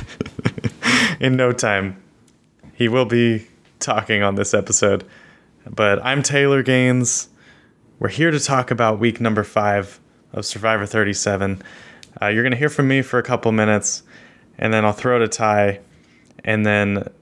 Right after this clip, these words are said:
he'll give his power rankings, I'll give mine at the end, and we'll get outta here. It's gonna be a mini episode this week because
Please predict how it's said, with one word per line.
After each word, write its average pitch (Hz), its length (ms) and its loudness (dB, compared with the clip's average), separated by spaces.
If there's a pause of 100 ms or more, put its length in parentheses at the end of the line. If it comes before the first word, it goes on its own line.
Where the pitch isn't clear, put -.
(420)
he'll 135 160 -2
give 120 160 0
his 110 100 -2
power 110 220 -2
rankings, 107 300 -2
I'll 113 160 2
give 107 180 -4
mine 107 180 0
at 101 120 -2
the 98 100 -4
end, 135 160 2
and 127 80 2
we'll 131 80 2
get 123 120 2
outta 127 200 0
here. 101 120 2
It's 101 140 -2
gonna 131 80 0
be 123 140 2
a 107 40 2
mini 135 380 0
episode 143 380 0
this 117 240 -2
week 120 280 0 (720)
because 113 680 0